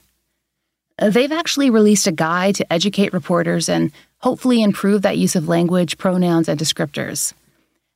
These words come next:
As the coalition pointed out, language is important. Affirming another person's selfhood also affirms their humanity.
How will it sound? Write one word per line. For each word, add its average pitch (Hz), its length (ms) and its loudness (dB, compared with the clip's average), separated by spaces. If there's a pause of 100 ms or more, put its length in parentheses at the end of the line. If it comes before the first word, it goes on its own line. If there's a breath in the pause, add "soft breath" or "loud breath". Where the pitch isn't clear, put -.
As 196 160 -4
the 196 80 0
coalition 247 560 2
pointed 220 280 2
out, 196 240 -2 (440 loud breath)
language 214 500 4
is 175 120 -2
important. 151 600 -4 (460)
Affirming 220 480 2
another 185 320 4
person's 185 400 -2
selfhood 196 560 2 (160)
also 190 360 2
affirms 185 360 2
their 175 120 0
humanity. 156 680 -2